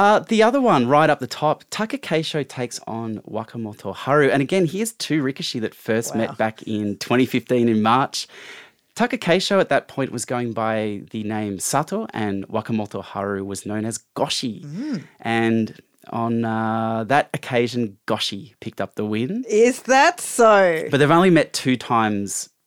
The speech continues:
Speaker 1: uh, in the last year or so, and Taka Keisho has won both times. But we'll see whether that belt <laughs> training from Taka
Speaker 2: Yeah.
Speaker 1: Keisho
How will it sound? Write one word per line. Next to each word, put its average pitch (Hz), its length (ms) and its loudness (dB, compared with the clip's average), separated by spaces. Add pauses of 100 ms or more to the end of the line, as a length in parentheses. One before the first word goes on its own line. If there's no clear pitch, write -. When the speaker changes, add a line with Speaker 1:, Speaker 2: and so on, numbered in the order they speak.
(160)
Speaker 1:
uh, 101 300 -6 (360)
in 120 80 -2
the 104 100 -2
last 101 340 -2
year 101 240 -4
or 104 60 -4
so, 95 380 -4
and 95 240 -10
Taka 120 240 -6
Keisho 98 340 -6
has 95 140 -8
won 101 300 -6
both 98 380 -10 (180)
times. 117 520 2 (440)
But 135 340 2
we'll 131 160 -2
see 175 380 2
whether 190 260 2
that 139 240 0
belt 120 240 4
<laughs> - 80 -10
training 139 340 4
from 127 140 -2
Taka 254 160 2
Speaker 2:
Yeah. 262 120 6
Speaker 1:
Keisho 127 680 4